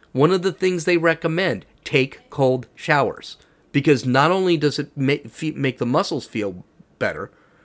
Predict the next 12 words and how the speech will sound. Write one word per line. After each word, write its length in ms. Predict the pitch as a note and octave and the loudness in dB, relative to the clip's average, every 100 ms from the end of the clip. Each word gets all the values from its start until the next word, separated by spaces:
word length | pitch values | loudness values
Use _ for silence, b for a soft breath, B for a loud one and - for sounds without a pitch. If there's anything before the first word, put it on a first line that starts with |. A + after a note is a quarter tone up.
| b b b | b b b
but 140 | D3 | 6
it 160 | D3 D3 | 6 4
also 360 | D#3 E3+ - D3+ | 4 4 4 -2
continually 920 | - D3+ - F3 G3 F#3+ F3 D#3 C3 | 0 -4 -2 -2 0 2 2 0 0
burns 480 | A2 C3 B2+ B2 - | -2 -2 0 -4 -4
calories. 640 | D#3+ D3+ F2 - - - _ _ _ _ B B B B B B B B B B - | 0 0 -2 -8 -16 -20 _ _ _ _ B B B B B B B B B B -6
Um, 580 | C3+ C3 C#3 C3+ B2 B2+ - | 0 4 4 4 0 -4 -6
do 160 | D3+ D4 | 4 4
calf 400 | G#3 A#3+ A#3+ - | 4 2 2 2
raises 420 | F3 B2+ A#2 G#2+ | 2 2 -2 -2
while 220 | C3+ C3 | 4 4
cooking. 500 | - - C3+ G2+ A2 | 2 0 -2 -4 -12